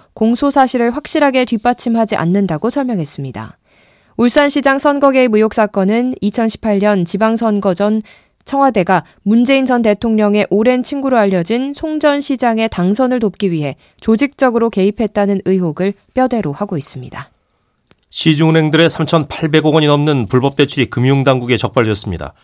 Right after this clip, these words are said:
Speaker 2: 특히 우리은행의 손태승 전 회장의 친인척 관련 부당대출 규모는 칠백삼십, 이 칠백삼십억 원으로까지 늘었는데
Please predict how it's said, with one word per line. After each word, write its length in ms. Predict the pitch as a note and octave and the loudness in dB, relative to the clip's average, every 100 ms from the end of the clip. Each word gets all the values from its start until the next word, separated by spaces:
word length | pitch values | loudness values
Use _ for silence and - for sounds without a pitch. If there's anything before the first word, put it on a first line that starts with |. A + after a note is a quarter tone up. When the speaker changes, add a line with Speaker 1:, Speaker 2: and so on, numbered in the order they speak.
| _ - | _ -6
Speaker 2:
특히 340 | B2+ B2 F2+ - | -2 -2 -2 -6
우리은행의 500 | - A#2+ C#3 D3 D#3 | -2 2 4 4 2
손태승 520 | C3 - C#3+ C#3 D#3+ C#3 | 0 -2 -2 0 0 0
전 200 | C#3+ A#2+ | 0 2
회장의 420 | C#3 C#3 C#3 B2 - - _ - | 0 0 0 -2 -4 -20 _ -8
친인척 560 | - D#3 D3+ D#3 - | -2 0 0 0 0
관련 300 | C#3+ C#3 B2+ | 0 0 0
부당대출 460 | - C3 C3 - C3 | 0 0 0 -2 -2
규모는 380 | C3+ C#3 C#3 F2 _ _ _ - | -2 -2 -2 -4 _ _ _ -8
칠백삼십, 840 | - D3+ F3 F3 - D#3+ D3+ D#3+ _ _ _ - _ _ | -2 0 -2 -4 -8 -6 -4 -6 _ _ _ -20 _ _
이 180 | B2 B2 | -4 -4
칠백삼십억 840 | - - F3 F#3 - F3 E3+ E3+ E3 | -2 0 2 0 0 -2 0 2 4
원으로까지 1040 | E3 D#3 _ _ _ _ C3 C#3 C#3+ C3+ | 2 0 _ _ _ _ -2 0 0 0
늘었는데 560 | B2 A2+ A2 G#2+ A2+ | 2 2 0 0 -2